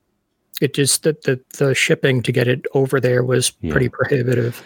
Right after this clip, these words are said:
Speaker 2: The shipping seems to be, when I've sent stuff to the States, it's, it's not been too bad from the U K, but a similar size thing coming from America to here seems to be much more, and I've never really worked that out.
Speaker 1: Yeah.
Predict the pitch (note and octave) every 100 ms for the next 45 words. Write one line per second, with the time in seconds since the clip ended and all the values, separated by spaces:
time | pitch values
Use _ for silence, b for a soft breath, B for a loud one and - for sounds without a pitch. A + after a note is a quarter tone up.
0 | - - B2+ - C#4 D#3+ A#2+ - G3+ G3+
1 | - B2 A2+ G#2 G2 - _ _ - -
2 | A#2+ C#3 F3 - A2 - - F2+ - E2+
3 | E2 - D#2+ E2 - - - E2 - -
4 | - E2 - - C#3 - - A2+ G#2 -
5 | - A2 G2 A2+ G#2+ D#2+ D2 - - E2
6 | D#2 D#2+ D2+ D#2 D#2+ F#2+ - B B B
7 | B - - - - F3+ F3 B2 A#2 A2
8 | G2 - - A2+ G#2 B2+ G#2+ G2 G2+ F#2+
9 | C#3 D3 - D#2 E2 F#2 - C3+ C#3 C#3
10 | B2 C#3+ C#3+ F#3+ D4+ - F2+ E2 F2+ G2
11 | B2 B2 A2 G2+ F#2 G2+ F#2 - F2+ F2
12 | D2+ _ _ b b b b - C#3 A#2+